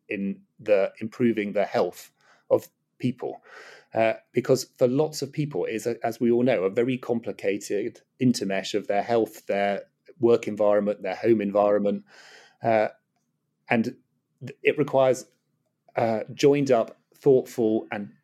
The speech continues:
and a lot of time spent with those people. So we need to, uh, release primary care to be able to do the thing that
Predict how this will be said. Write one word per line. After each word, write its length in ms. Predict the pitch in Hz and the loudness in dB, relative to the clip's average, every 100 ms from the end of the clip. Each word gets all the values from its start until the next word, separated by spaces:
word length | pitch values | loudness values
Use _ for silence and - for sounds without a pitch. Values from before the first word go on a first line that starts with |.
| _ 123 | _ 0
and 120 | 120 | 4
a 60 | |
lot 180 | 120 135 | 4 2
of 120 | 131 | -4
time 540 | - - 135 82 87 92 | -8 -2 0 -2 -6 -10
spent 300 | - 127 117 | -6 -4 -4
with 100 | 113 | -2
those 180 | 107 104 | -2 -2
people. 480 | 123 120 - 143 - | -6 -8 -8 -12 -10
So 180 | - 113 | -2 0
we 160 | 117 | 2
need 300 | 131 135 151 | 0 0 -2
to, 340 | 151 - 113 113 _ _ _ - - - | -2 2 2 2 _ _ _ -20 -18 -6
uh, 220 | 110 107 | -4 0
release 420 | 107 123 160 165 - | 2 4 2 0 -2
primary 400 | 127 113 110 107 | 0 2 0 -2
care 280 | 131 104 | 0 -2
to 100 | - | -2
be 80 | 110 | 0
able 180 | 120 113 | 0 -2
to 100 | 110 | -6
do 220 | 110 117 | 0 0
the 100 | 110 | 0
thing 280 | - 113 107 | 0 0 2
that 260 | 104 107 | 2 0